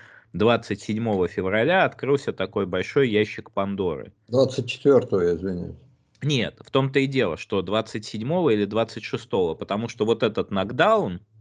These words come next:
Speaker 2: А.
Speaker 1: Украины в первый день, он как бы, э, как сказать, позволял ещё хоть какие-то альтернативы видеть. А через два, через три дня стало понятно, всё, открылся ящик Пандоры, пошёл обратный таймер.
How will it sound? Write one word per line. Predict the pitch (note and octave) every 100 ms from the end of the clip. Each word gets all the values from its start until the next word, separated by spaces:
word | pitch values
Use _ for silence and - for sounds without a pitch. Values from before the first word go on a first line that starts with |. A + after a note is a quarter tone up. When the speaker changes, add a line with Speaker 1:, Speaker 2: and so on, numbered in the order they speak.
| - _ _ _ _
Speaker 2:
А. | G2
Speaker 1:
Украины | A2+ A2 F#2+ F2
в | -
первый | F#2 E2 D#2+ D#2+
день, | D#2+ C#2+ - _ _ - - -
он | A#2+ D#3+ D#3
как | B2+ B2
бы, | A#2 A2+ A2 - _ _
э, | - G#2 G2+ F#2+ F#2 F2+ - - _ _
как | G#2 -
сказать, | - F#2 -
позволял | A#2 A#2 - D3+ B2
ещё | - B2
хоть | - A2
какие-то | - G#2 B2 A#2 G#2+ G2 E2+ D2 - _ _
альтернативы | - F#2 G#2 G#2 G2+ G2 F#2 E2
видеть. | D#2+ -
А | G#2 G#2+
через | - G#2+ A2
два, | A#2 A2
через | - F#2 -
три | G2+ G2+
дня | D#3 F#3
стало | - A#2+ A2+
понятно, | A2 G#2+ F#2 - E2+
всё, | - F#2+
открылся | - - A#2+ A2+ A2+ G#2+
ящик | A2 - - -
Пандоры, | A2+ C3+ G3 F3 A2+
пошёл | F#2 - B2
обратный | G#2 G2+ G2+ G2+ F#2
таймер. | E2 C#2+ C#2 B1